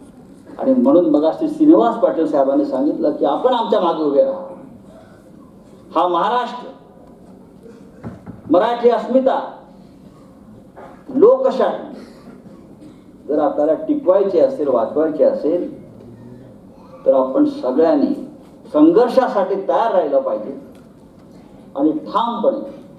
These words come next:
माननीय पवार साहेब असतील, उद्धव ठाकरे साहेब असतील, त्यांच्या मागे उभं राहिलं पाहिजे. हीच आजच्या दिवसाची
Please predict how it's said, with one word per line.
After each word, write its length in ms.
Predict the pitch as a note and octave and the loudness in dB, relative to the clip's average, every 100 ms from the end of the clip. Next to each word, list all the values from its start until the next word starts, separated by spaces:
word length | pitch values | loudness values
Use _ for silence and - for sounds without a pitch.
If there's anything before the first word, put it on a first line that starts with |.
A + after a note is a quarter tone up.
| - - - - - - - | -20 -20 -20 -20 -20 -20 -12
माननीय 340 | - C#3 C#3+ | -6 -2 0
पवार 340 | C3+ C3 D#3+ - | 0 2 2 0
साहेब 300 | - B2+ B2 | 0 -2 -2
असतील, 280 | G#2+ C#3+ B2+ | -6 -6 -6
उद्धव 300 | A#2 C3 B2+ | -4 -6 -6
ठाकरे 260 | - F3 | 0 0
साहेब 260 | F3+ B2+ G#2 | 2 -2 -4
असतील, 380 | F#2 - - - - - - | -8 -12 -14 -14 -20 -20 -2
त्यांच्या 260 | C3+ C#3 | 0 0
मागे 220 | C3+ B2 B2 | 0 -2 -4
उभं 200 | F3 G#3 | 0 2
राहिलं 260 | D#3+ C3 | 2 0
पाहिजे. 480 | A2 G#2+ G#2+ G2 - - - - - | 0 -2 -2 -8 -10 -16 -20 -16 -2
हीच 180 | A3 A#3+ | 2 2
आजच्या 420 | F3+ F3+ G#3 F3+ | 0 0 2 2
दिवसाची 800 | F3 D3 D3+ C#3 - D3+ - | 0 -2 0 0 2 0 0